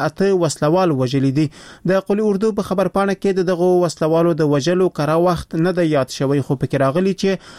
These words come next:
عملیاتو کې هوایي ځواک هم کارېدلی. دوی ادعا کړې چې د لارو د پاکولو پر مهال یې اته ویشت کړۍ د وسایطو او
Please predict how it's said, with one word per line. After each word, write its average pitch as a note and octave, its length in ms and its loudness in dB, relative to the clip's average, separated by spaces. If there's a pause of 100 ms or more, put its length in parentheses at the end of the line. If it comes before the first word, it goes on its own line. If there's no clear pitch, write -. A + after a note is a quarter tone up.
(240)
عملیاتو F3+ 520 0
کې F#3 200 0
هوایي D3+ 400 2
ځواک E3+ 300 0
هم F#3+ 240 0
کارېدلی. C3 460 0 (360)
دوی A3 220 2
ادعا G3 180 0
کړې G3 320 -2
چې F#3 300 0
د D#3+ 100 2
لارو E3+ 320 2
د D3+ 80 -4
پاکولو D#3+ 480 0
پر D3 160 0
مهال F3+ 300 0
یې - 100 0
اته G#3+ 240 -2
ویشت - 160 -4
کړۍ F#3+ 200 2 (100)
د E3 100 2
وسایطو F3+ 560 0
او - 20 4